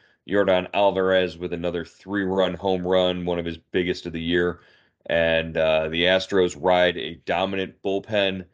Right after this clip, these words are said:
and, and really, uh, they give Dusty Baker what he's been, been trying to get for, you know, forty some years, uh, a, a managerial win in the World Series. Uh,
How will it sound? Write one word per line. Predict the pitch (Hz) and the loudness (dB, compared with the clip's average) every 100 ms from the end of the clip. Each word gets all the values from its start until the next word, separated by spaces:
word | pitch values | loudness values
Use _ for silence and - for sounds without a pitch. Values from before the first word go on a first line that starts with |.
| _ _ _ - | _ _ _ -10
and, | 80 85 85 85 | -4 -2 -4 -6
and | - 87 87 | -8 -6 -2
really, | 107 104 95 92 | 0 2 2 2
uh, | 90 85 73 87 | 2 2 0 -2
they | 90 | -4
give | 76 101 95 | 0 -2 0
Dusty | 104 101 - | 0 -2 -4
Baker | 92 98 101 95 92 | -2 0 0 -2 0
what | 90 85 | 0 0
he's | 92 78 | -4 -6
been, | 92 90 90 85 _ _ _ | -4 -4 -6 -12 _ _ _
been | 101 95 | -6 -4
trying | - 117 107 | 2 2 2
to | |
get | 95 107 110 | 0 0 0
for, | - - 98 95 92 85 | -2 -8 -4 -2 -2 -4
you | 90 | -4
know, | 90 | -6
forty | - 113 110 | -2 -2 0
some | 104 120 104 | -2 0 0
years, | 104 107 101 90 87 | 0 0 0 -2 -2
uh, | 90 85 78 80 - | 0 0 0 -4 -6
a, | 82 85 | -6 -4
a | 73 | -4
managerial | 85 98 101 95 104 101 95 | -2 0 0 -2 -2 0 0
win | 92 98 95 92 _ _ _ - | 0 0 0 -4 _ _ _ -4
in | 104 | -2
the | 101 | 0
World | 92 92 92 | 0 0 -2
Series. | 90 95 92 92 87 - _ _ _ _ - | -2 -4 -2 0 -2 -6 _ _ _ _ -8
Uh, | 78 80 78 73 | -2 0 0 0